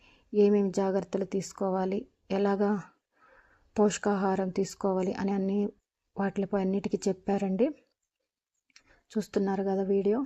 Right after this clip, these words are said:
ఇక్కడైతే ఈ వీడియోలో కూడా అందరూ నాకు మహిళలే కని ఉన్నాం మేము. ఒక స్త్రీ చూడండి, ఒక కూతురిగా,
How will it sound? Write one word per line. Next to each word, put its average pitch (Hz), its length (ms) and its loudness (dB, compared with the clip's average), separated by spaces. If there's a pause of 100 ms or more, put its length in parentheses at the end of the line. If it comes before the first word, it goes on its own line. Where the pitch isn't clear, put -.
(360)
ఇక్కడైతే 196 480 -2 (560)
ఈ 208 140 6
వీడియోలో 202 520 6
కూడా 202 300 0
అందరూ 214 420 4
నాకు 196 320 0 (380)
మహిళలే 202 480 2
కని 196 220 -2 (280)
ఉన్నాం 190 320 2
మేము. 185 240 0 (840)
ఒక 220 180 -2
స్త్రీ - 320 2 (360)
చూడండి, 202 500 2 (340)
ఒక - 120 -4
కూతురిగా, 208 600 4